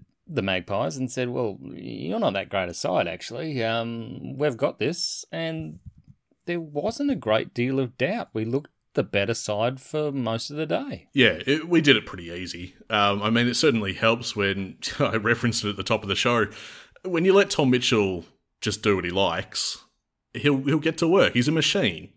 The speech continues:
Speaker 2: Like, you need to do something about that guy if you want any hope of beating Hawthorn. Forty-four touches at eighty-four point one percent disposal efficiency is insane. A team high twelve score involvements, equal team high seven inside fifties, which was shared with Lachie Bramble.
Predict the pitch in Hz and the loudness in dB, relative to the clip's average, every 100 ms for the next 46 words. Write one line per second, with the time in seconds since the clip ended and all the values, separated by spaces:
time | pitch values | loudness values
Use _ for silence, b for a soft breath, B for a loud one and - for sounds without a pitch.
0 | - 127 123 170 160 170 175 143 135 120 | 0 0 0 -2 -2 -2 -4 -4 -2 2
1 | 131 135 117 95 87 90 87 - - - | 4 4 0 -2 -4 -4 -6 -4 -8 -6
2 | 85 87 90 101 120 113 117 117 98 98 | -8 -6 -8 -6 -4 -2 -2 -2 -2 -2
3 | 92 87 _ 107 95 92 95 90 87 85 | -4 -10 _ -2 -2 -8 -8 -8 -12 -16
4 | B B - 196 202 190 147 139 - 113 | B B 4 10 10 8 4 6 4 2
5 | 110 135 160 160 147 123 117 101 107 98 | 0 4 4 4 0 0 0 0 0 0
6 | - 107 - - 107 101 98 92 95 98 | -4 -6 -6 -2 0 0 -2 -8 -10 -10
7 | 98 92 92 87 - 107 101 95 95 - | -10 -10 -10 -6 -2 -2 -2 -4 -4 -2
8 | 143 135 120 107 - 139 147 139 - 110 | 0 2 0 0 -2 0 0 0 -4 -2
9 | 110 101 101 104 104 101 - B B B | -2 0 0 0 -2 -6 -8 B B B
10 | 147 151 151 - 113 110 98 98 92 90 | -2 0 -2 0 0 0 -2 0 -2 -2
11 | - 120 113 101 98 98 92 - 98 - | -2 0 0 -2 -2 -4 -4 -6 -8 -8
12 | 87 - - 98 - 107 104 87 98 - | -12 -12 -10 -8 -4 -2 -2 -4 -8 -8
13 | 90 98 95 98 85 | -8 -2 -2 -2 -6